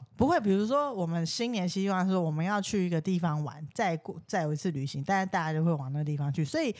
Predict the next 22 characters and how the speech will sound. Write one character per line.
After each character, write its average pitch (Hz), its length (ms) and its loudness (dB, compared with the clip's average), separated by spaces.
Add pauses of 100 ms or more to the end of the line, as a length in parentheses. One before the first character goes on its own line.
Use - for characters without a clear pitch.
(360)
我 202 160 4
觉 202 160 2
得， 226 220 2 (160)
那 285 160 0
我 185 100 4
知 165 80 0
道 190 80 2
要 196 100 2
成 175 220 -2
功 165 160 0
的 160 100 2 (140)
元 147 300 -2
素 156 280 -2
是 147 140 0
什 143 140 -2
么， 170 120 -10
就 202 140 -2
会 240 140 2
让 208 200 0
你 143 80 -6
开 151 240 -2
心。 139 360 -2